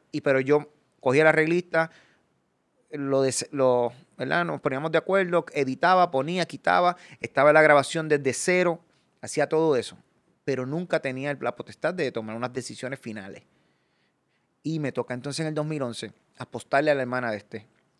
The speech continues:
que, que, que era un tema jocoso, que era muy diferente a lo que la gente escuchaba de mí, y así por el estilo, inventar. Y empezar entonces con mi propio sello, que le puse Farah Music Record,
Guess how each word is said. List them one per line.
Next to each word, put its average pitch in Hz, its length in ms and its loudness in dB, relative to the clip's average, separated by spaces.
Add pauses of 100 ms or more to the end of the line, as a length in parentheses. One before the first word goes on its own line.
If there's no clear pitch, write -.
que, 117 420 -8 (560)
que, 131 420 0
que 135 80 -4
era 143 80 0
un 143 60 -6
tema 151 220 -4
jocoso, 156 540 -2
que 127 100 -4
era 120 140 -2
muy 139 120 -6
diferente 131 400 -4
a - 20 0
lo 131 80 -2
que 127 120 -4
la 117 80 -4
gente 127 180 -6
escuchaba 123 440 -2
de 127 100 0
mí, 156 260 -6 (520)
y 117 60 -6
así 127 160 -8
por 151 120 0
el 160 60 4
estilo, 160 340 0
inventar. 107 500 -6 (920)
Y 139 100 -2
empezar 127 400 -4
entonces 147 540 -8 (800)
con 127 140 -2
mi 117 80 -4
propio 120 360 -4
sello, 135 300 -2
que 123 100 -4
le 113 80 -2
puse 113 240 -12
Farah 127 320 0
Music 131 280 -6
Record, 127 360 -4